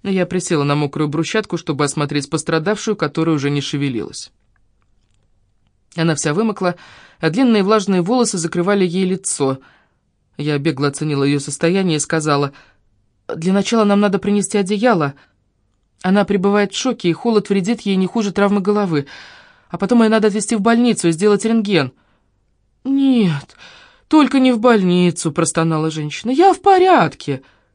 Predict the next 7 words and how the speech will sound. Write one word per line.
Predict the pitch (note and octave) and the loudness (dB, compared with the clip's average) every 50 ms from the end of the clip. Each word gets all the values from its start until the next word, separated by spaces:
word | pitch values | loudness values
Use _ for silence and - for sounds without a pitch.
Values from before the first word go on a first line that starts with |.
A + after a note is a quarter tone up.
| _ _ _ _ _ _ _ _ _ _ _ _ _ _ | _ _ _ _ _ _ _ _ _ _ _ _ _ _
Наступившая | - D3+ D3+ - - D#3+ D#3 - E3 D3+ - - D3+ | -6 -6 -6 -4 -6 -6 -2 -2 -4 -4 -2 -6 -6
после | C#3+ - D3+ C#3+ - - D3 | -4 -4 -6 -4 -2 -4 -4
ужасного | C#3+ C#3+ E3 E3 D#3 - D3 C#3 C#3 | 0 0 0 -2 -2 -4 -4 -4 -4
шума | C#3 - - F3+ E3+ D3+ C#3+ | -6 -6 -4 -2 -2 -2 -2
тишина | C3+ - D3+ - - D#3+ E3 E3 | -4 -6 -8 -6 -4 -2 -2 -2
казалась | D#3+ - D3 C3 C#3+ C#3+ C#3+ C#3 C#3+ | -2 -4 -4 -2 -2 -2 -2 -4 -6
пугающей, | - - D#3+ D3+ E3 E3 C#3+ C3 C3 - - C#3 C3 | -8 -8 -4 0 2 2 2 2 0 -2 -4 -4 -6